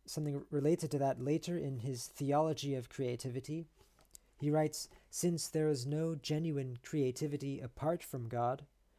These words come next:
the man who attempts to be a creator outside of God and independent of him is forced to fall back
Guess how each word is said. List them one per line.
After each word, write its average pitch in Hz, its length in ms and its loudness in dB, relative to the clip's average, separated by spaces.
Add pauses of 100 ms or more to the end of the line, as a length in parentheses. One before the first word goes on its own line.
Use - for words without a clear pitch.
(340)
the 139 100 -2
man 160 340 2
who 143 160 0
attempts 156 580 0
to 135 100 -6
be 151 240 0
a 135 80 2
creator 151 680 0 (300)
outside 160 480 2
of 160 140 -2
God 135 360 2 (340)
and 135 260 -4
independent 147 640 2
of 123 160 -4
him 127 280 -4 (360)
is 135 180 -2
forced - 480 0
to 123 100 -6
fall 151 280 4
back 147 400 2